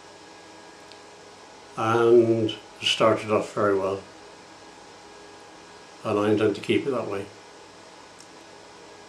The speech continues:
Now, you're probably thinking to yourselves, "You got rid of tools as well?" Yes, I did.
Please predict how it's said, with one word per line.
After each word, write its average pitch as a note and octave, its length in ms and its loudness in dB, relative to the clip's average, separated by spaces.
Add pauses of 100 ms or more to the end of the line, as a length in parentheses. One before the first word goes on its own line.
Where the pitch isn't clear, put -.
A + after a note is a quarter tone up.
(760)
Now, A#2+ 500 4 (840)
you're B2+ 100 -4
probably C3+ 560 6
thinking C3 380 -4
to C3 140 2
yourselves, A2+ 680 2 (1500)
"You E3 140 -2
got G#3+ 200 6
rid G3+ 140 4
of G#3+ 120 4
tools A3 420 4
as G3+ 140 4
well?" A3+ 200 4
Yes, F3 260 4
I F#3 60 2
did. E3+ 320 2